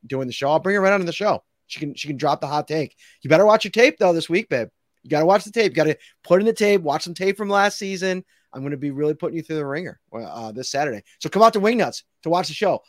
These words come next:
Husband and wife, you know, discussing, uh,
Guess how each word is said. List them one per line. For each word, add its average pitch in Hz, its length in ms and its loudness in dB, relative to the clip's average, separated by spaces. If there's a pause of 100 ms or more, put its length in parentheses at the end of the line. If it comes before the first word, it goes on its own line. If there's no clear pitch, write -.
Husband 202 500 -2
and 175 280 -4
wife, 147 440 -4 (320)
you 139 80 -14
know, 127 140 -8
discussing, 135 720 -8 (380)
uh, 123 260 -10